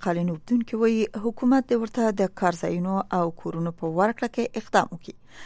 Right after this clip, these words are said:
او هغه ښارګوټي دې پرانیزي چې د قالین اوبدونکو په نوم ځانګړی شوی دی. ذبیح الله غازي په همدې هکله رپورټ رالېږلی.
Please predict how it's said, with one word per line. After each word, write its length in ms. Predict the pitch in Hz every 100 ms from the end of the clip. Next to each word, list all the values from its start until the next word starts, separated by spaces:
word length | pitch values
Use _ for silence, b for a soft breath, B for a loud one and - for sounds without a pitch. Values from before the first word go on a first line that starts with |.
| B B
او 60 | 233 -
هغه 180 | 262 233 -
ښارګوټي 400 | 196 180 170 165
دې 60 | 170
پرانیزي 360 | 214 226 233 220
چې 60 | - 196
د 100 | -
قالین 200 | 160 160 160
اوبدونکو 360 | 180 170 - -
په 80 | 170
نوم 120 | 202 233 - 185
ځانګړی 340 | 202 196 196 190
شوی 180 | 190 - -
دی. 60 | - B B B 233
ذبیح 240 | 214 220
الله 120 | 220 214
غازي 240 | 202 214 -
په 20 | 185
همدې 160 | 156 156
هکله 240 | - 190 196
رپورټ 240 | - 156 160
رالېږلی. 380 | 151 160 151